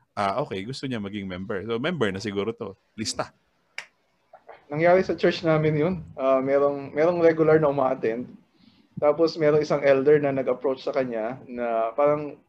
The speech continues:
Speaker 2: tinatanong about membership, kung, ah, magpapa-member ka ba sa church. Eh, na-offend, parang, "Tagal-tagal ko na uma-attend, di pa pala ako member." So, pagkatapos nun, hindi na umattend. <laughs> Ah, so, bihirang-bihira na umattend. So, parang, medyo, ano,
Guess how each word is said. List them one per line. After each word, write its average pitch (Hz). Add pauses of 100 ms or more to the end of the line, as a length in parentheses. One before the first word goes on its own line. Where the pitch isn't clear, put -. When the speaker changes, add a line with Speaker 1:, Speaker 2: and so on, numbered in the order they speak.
(100)
Speaker 2:
tinatanong 151
about 127
membership, 127
kung, 117
ah, 110 (240)
magpapa-member 117
ka 113
ba 113
sa 147
church. 131 (640)
Eh, 165
na-offend, 175
parang, 147
"Tagal-tagal 208
ko 240
na 214
uma-attend, 214
di 208
pa 202
pala 190
ako 196
member." 170
So, 156 (480)
pagkatapos 220
nun, 180
hindi 208
na 220
umattend. 190 (320)
<laughs> 466
Ah, 359 (240)
so, 214 (240)
bihirang-bihira 196
na 170
umattend. 170
So, -
parang, 160 (680)
medyo, 143 (440)
ano, 160